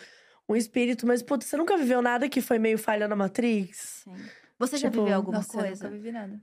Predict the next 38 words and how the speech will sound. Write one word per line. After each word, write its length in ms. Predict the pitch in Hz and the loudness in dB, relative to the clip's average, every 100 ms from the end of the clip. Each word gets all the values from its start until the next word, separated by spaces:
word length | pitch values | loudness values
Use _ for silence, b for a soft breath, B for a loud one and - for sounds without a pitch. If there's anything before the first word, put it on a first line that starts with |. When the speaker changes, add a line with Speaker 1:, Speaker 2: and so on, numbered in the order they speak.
| _ | _
Speaker 2:
Alguma, 400 | 196 214 233 220 | -2 2 4 4
Speaker 1:
Nunca. 120 | - 233 | 4 2
Speaker 2:
assim, 80 | 226 | 2
uma 100 | 233 | 0
experiência 460 | - 254 233 262 | 0 -2 -2 -4
tua? 460 | 254 233 190 170 180 _ _ - | -4 -4 -4 -4 -8 _ _ 0
Speaker 1:
Não, 300 | 240 226 214 | 2 4 2
de 160 | 202 214 | 0 -2
com, 420 | - 220 214 226 | 0 0 0 -2
com 180 | - 214 277 | -2 0 2
espírito, 220 | 349 262 | 4 2
Speaker 2:
Real? 220 | 247 302 | 2 2
Speaker 1:
não, 280 | 330 247 202 | 2 2 2
não, 300 | 202 196 202 | 2 0 0
nunca 260 | 269 208 240 | -2 0 2
Speaker 2:
Ou, 80 | 277 | 0
tipo, 180 | 277 220 202 | 0 0 2
Speaker 1:
tive. 60 | |
Speaker 2:
falha 220 | 226 254 | 2 2
na 100 | 262 | 2
Matrix? 640 | 262 269 214 190 - - - - B B B _ | 2 0 -2 -4 -8 -18 -20 -20 B B B _
Speaker 1:
Falha 360 | - 269 262 285 | -2 0 2 2
na 100 | 269 | 2
Matrix 500 | 262 262 247 285 254 | 0 0 0 0 2
já. 460 | 247 208 196 180 - | 2 2 0 -2 -6
Porque 280 | - - 262 | -6 0 0
falha 220 | 254 262 | 2 0
na 80 | 294 | 2
Matrix, 440 | 277 262 254 - - | 2 4 0 0 0
eu 180 | 262 285 | 2 2
sou, 200 | 262 269 | 2 2
eu 120 | 240 247 | 4 2
sou 140 | 269 | 2
fascinada 520 | 226 262 349 294 220 | 2 0 2 0 2
por 140 | 226 226 | 0 0
falha 220 | 226 220 | 0 2
na 80 | 214 | 2
Matrix. 440 | 214 226 226 | 2 2 0